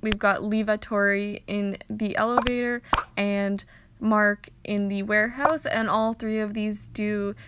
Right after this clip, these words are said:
the same job. They basically increase your mining and walking speed boost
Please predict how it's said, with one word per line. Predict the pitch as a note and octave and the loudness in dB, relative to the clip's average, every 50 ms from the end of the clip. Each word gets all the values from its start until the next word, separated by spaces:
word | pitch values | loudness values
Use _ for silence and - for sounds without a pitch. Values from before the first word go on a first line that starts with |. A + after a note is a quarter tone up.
| - - - | -20 -10 -4
the | G#3+ G#3 G#3 | -2 -2 -2
same | - - A3+ G#3 G#3 G#3 G#3+ G#3 | -2 -2 -2 0 0 0 0 0
job. | - G3 F#3+ F#3+ G3 G#3 A#3+ A#3 - | 0 0 0 2 2 0 -2 -2 -2
They | - G#3 | -2 -2
basically | G3+ - G#3 G3+ A3+ - - A3+ A3 A3 - - G#3+ G#3 G#3 G#3 - - | 0 0 -2 -2 -2 -2 -2 -4 -4 -4 -4 -4 -4 -4 -4 -4 -4 0
increase | - G#3 G#3 G#3 - - G#3 G3+ G3+ G3+ - - | 2 2 2 2 0 -4 -6 -6 -6 -6 -8 -8
your | G3+ G3+ G3 G3 G3 - - - - - - - C4 A#3+ | -4 -2 -2 -2 -4 -6 -10 -18 -20 -20 -18 -16 -10 -4
mining | A3 G#3+ G#3 G#3 G#3+ G#3+ A3+ A#3 A#3+ B3 A#3+ - | 0 2 2 4 4 2 2 0 0 0 -2 -2
and | - G#3 G#3 G#3 | -2 -2 0 2
walking | G3+ G3 G#3 G#3 - - A3 A3 G#3+ | 2 2 2 0 0 -2 -2 -2 -2
speed | - - - - G3+ F#3+ G3 F#3+ G#3 | -4 -8 -8 -6 -6 -6 -6 -4 -4
boost | A3 G#3+ G#3+ G#3+ - | -4 -4 -4 -6 -10